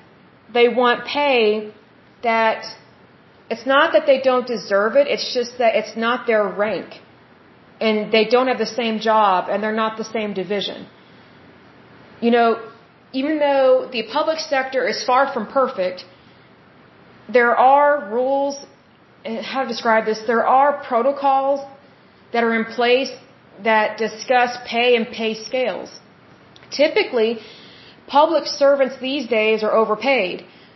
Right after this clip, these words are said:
whereas back in the day, I would say prior to the nineteen eighties, public servants were not paid the best because they were promised a really great retirement.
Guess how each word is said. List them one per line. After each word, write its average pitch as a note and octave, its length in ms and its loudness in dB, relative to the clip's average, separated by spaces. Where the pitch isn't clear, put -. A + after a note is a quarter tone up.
whereas B3 400 4
back A3 300 2
in G#3+ 100 -4
the F3+ 80 -4
day, C#4+ 560 0
I A#3 100 2
would B3 120 0
say B3+ 180 0
prior C4+ 460 4
to C#4+ 80 -4
the B3+ 100 0
nineteen A#3+ 420 -4
eighties, G#3+ 520 -4
public D#4+ 340 0
servants C4+ 640 0
were A3 280 -2
not C4 240 -2
paid B3+ 320 0
the C4 120 -2
best B3+ 360 -2
because A#3 420 0
they B3 120 4
were A#3 120 0
promised C4+ 580 -2
a G#3 260 -2
really C4 320 2
great A3+ 260 0
retirement. G3+ 680 -6